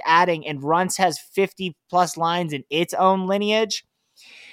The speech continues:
you are one thousand percent going to muddy the shit out of terpene profiles, taste, everything. You're right. It's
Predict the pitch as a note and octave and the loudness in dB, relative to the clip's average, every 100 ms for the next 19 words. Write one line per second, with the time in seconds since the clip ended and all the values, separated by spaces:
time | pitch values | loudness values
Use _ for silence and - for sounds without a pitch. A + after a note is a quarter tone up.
0 | - _ _ C3+ D#3+ A3+ B3 G3 G3+ G3 | -20 _ _ -4 0 2 4 6 8 8
1 | F3+ C#3+ D3+ G3 G#3+ G#3 G3 G3 F3 F#3 | 4 2 2 2 2 4 6 4 0 -6
2 | E3 E3+ D3 - - G#3 E3 D3 - - | -4 -6 -4 -4 2 2 2 -2 -10 -14
3 | _ _ C#3 E3 G3 F#3 E3 - D#3+ C#3+ | _ _ 2 4 4 0 -6 -6 -4 -4
4 | D3 G3 G#3+ G#3+ F#3+ D3+ C3 - - G#3 | 4 4 4 -4 -4 -4 -2 -2 0 2
5 | F#3 D3 - D3 D#3 C#3+ - F3 F#3 - | 0 -2 -6 -2 -2 -2 -4 -4 -4 -2
6 | G3+ F#3+ G3+ G3 F#3 - F#3+ F#3 F3 D#3+ | -4 -2 2 2 2 4 4 4 2 -6
7 | - F3 F#3 F3+ - - E3+ F3 E3 - | -8 -2 0 -2 -6 -6 -2 -2 -4 -8
8 | C3 - - - - D#3 F#3+ G3 D3 - | -12 -14 -20 -16 -6 2 6 6 4 -6
9 | _ C#3+ C#3+ | _ -8 -6